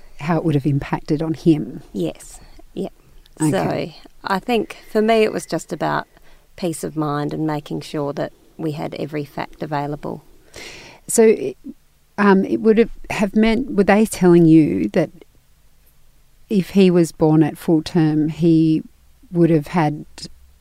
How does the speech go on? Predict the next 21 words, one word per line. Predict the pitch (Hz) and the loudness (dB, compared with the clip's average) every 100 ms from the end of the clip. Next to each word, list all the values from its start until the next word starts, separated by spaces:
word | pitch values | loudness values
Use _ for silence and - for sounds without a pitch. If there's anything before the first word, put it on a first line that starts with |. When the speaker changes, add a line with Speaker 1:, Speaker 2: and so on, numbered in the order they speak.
| _ - | _ -6
Speaker 1:
uh, | 175 | -6
he | 165 165 | -4 -2
would | 170 | -2
have | 165 | -2
been | 165 160 | 0 0
brain | 147 160 175 | 0 0 0
dead, | 214 233 | -2 -4
is | 247 | -4
that | 254 - | -6 -8
correct? | - 220 302 320 - - - - - | -6 -4 -4 -6 -10 -20 -20 -16 -10
Speaker 2:
Highly | - 233 233 220 | 0 0 2 0
likely. | 165 151 - - 170 170 | 0 -2 -4 -6 -4 -4
It's | 202 - | -6 -4
like | 262 294 | -4 -2
an | 277 - | -4 -4
adult | 165 165 165 | -2 -2 -2
having | 180 165 160 | -6 -6 -4
an | 156 | -4
aneurysm. | 156 147 151 143 - 151 - _ _ _ _ _ _ - | -4 -4 -6 -8 -10 -14 -16 _ _ _ _ _ _ -20
So | - 170 156 151 156 - _ - | -4 -2 0 -2 -4 -8 _ -6
I | 185 185 196 196 196 | -2 0 0 -2 -6